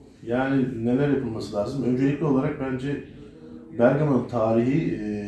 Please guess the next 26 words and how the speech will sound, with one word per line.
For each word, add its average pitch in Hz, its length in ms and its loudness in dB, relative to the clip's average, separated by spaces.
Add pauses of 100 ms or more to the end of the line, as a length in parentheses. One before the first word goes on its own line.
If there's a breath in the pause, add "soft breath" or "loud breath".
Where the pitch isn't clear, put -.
(1600)
alanlarının 117 640 2
daha 123 220 6
çok - 180 -2
genişletilip, 104 580 -8
daha 120 180 4
çok 113 220 -2
reklam 101 340 -6
yapılarak, 95 440 -8 (680 loud breath)
daha 135 180 -2
çok 120 180 -4
ziyaretçiye 104 760 -2 (180)
çekilmesi. - 640 -8 (140)
Ama 120 220 -6
tabii 123 220 0
bununla 127 300 2
ilgili 117 280 2
de 120 200 0 (460 loud breath)
altyapı, 117 640 0
üst - 200 -6
yapı, 120 240 0
ne 120 120 2
bileyim 117 180 4
işte, 123 200 -4
e, 98 760 -2 (560)
tesisler, 120 560 2 (1160)
e, 160 80 -6